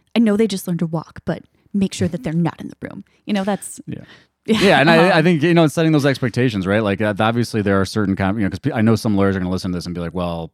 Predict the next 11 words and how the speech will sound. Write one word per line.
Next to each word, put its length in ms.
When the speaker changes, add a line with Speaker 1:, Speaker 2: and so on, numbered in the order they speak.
Speaker 2:
yeah, 260
but, 240
uh, 280
there's 180
confidentiality 880
issues." 420
And, 120
and 180
of 60
Speaker 1:
Yeah. 80
Speaker 2:
course, 420